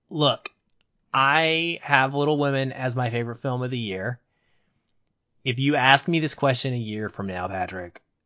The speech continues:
I would almost predict that it's gonna be Once Upon a Time in Hollywood. I was able to buy it today for ten bucks on sale on Vudu, the digital four K version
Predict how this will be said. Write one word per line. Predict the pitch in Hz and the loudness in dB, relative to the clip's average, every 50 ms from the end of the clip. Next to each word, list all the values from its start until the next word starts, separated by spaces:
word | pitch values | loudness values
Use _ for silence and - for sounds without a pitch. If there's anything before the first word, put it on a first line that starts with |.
| _ _ _ _ _ _ | _ _ _ _ _ _
I | - 123 113 113 117 | -2 -2 0 0 -2
would | 113 120 127 123 | -4 -6 -4 -4
almost | 123 131 139 143 135 - _ | -2 -2 0 -2 -4 -4 _
predict | - 127 107 110 98 95 _ _ _ | -6 -4 -4 -4 -6 -8 _ _ _
that | - 98 98 | -8 -8 -8
it's | 95 - | -8 -8
gonna | - - 101 95 | -10 -10 -10 -8
be | 92 98 95 92 92 92 92 92 | -8 -8 -8 -8 -10 -10 -12 -12
Once | 95 95 95 - | -12 -12 -12 -10
Upon | - 95 90 | -8 -10 -10
a | 87 | -8
Time | - 90 87 - | -8 -10 -10 -10
in | 87 | -10
Hollywood. | - - 160 165 - - 165 165 165 - - | -12 -12 -12 -14 -14 -14 -14 -14 -14 -12 -12
I | - - | -10 -10
was | 101 101 | -8 -8
able | 110 110 107 92 | -8 -10 -10 -8
to | _ | _
buy | - 113 117 117 | -2 -2 0 -2
it | 117 - | -2 -6
today | - 110 98 104 107 107 104 | -8 -8 -6 -6 -4 -4 -6
for | - - - | -6 -10 -16
ten | _ - - 151 156 | _ -8 -4 -2 0
bucks | 143 143 131 160 - - - | 0 0 0 -2 -8 -12 -12
on | - 127 123 117 | -8 -8 -8 -8
sale | - - 127 131 143 143 | -6 -6 -4 -2 -2 -2
on | 135 123 117 | -2 -4 -2
Vudu, | 117 127 135 135 156 160 170 - _ _ | 0 0 4 6 6 4 4 2 _ _
the | 135 | -4
digital | 117 131 139 151 156 175 175 175 165 _ _ | -2 -2 -2 0 0 0 0 0 -4 _ _
four | - 156 170 | -2 -2 -2
K | - - 165 175 185 | 0 0 2 2 2
version | 180 190 196 208 196 214 220 214 214 208 | 2 2 0 2 2 0 0 0 -4 -6